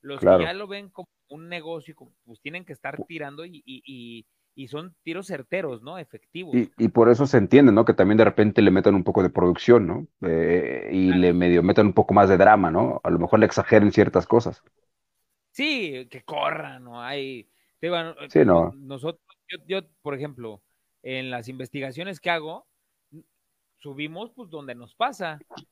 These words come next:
Speaker 1: Donde no nos
Speaker 2: Claro.
Speaker 1: pasa, la gente ni siquiera va, o sea, va a decir, "No manches, pues, aquí no les pasó nada", así como que, pues,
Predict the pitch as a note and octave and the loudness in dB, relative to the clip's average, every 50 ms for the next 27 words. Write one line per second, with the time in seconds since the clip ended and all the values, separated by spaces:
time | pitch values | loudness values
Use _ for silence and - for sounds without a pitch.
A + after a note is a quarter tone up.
0 | _ _ D3 F3 F3+ F#3 F3 F3+ F#3 G#3+ B3 C#4 C#4+ - - - - E2 - - | _ _ -12 -12 -10 -10 -12 -12 -12 -12 -14 -14 -14 -10 -4 -2 -2 -2 -2 -6
1 | - - F3 F3 E3 F3 A#3+ B3 A3+ C4+ A3 - _ _ _ _ F#3+ A3+ B3 A3+ | -8 -10 -10 -8 -8 -8 -12 -14 -14 -18 -20 -20 _ _ _ _ -14 -12 -12 -14
2 | - D3+ D#3 D#3+ - - D#3 D3+ C3 D#3+ E3+ F3+ F#3 F#3 D#3+ D#3+ E3 D#3+ F3+ G#3 | -18 -20 -20 -20 -20 -20 -20 -18 -14 -12 -10 -10 -10 -10 -10 -12 -14 -16 -18 -20
3 | G#3+ G#3+ A3+ G#3+ F3 D3+ C#3 D#3 D3 _ G3 G#3+ G#3 F3 D3+ _ D3+ C#3+ E3 F#3 | -20 -20 -20 -20 -20 -20 -20 -20 -20 _ -20 -20 -20 -20 -20 _ -20 -20 -20 -20
4 | F#3+ F#3+ F3+ E3 C#3 D#3 E3 _ E3 D3 C3 _ _ A2+ _ _ _ | -20 -20 -20 -20 -20 -20 -20 _ -20 -20 -20 _ _ _ _ _ _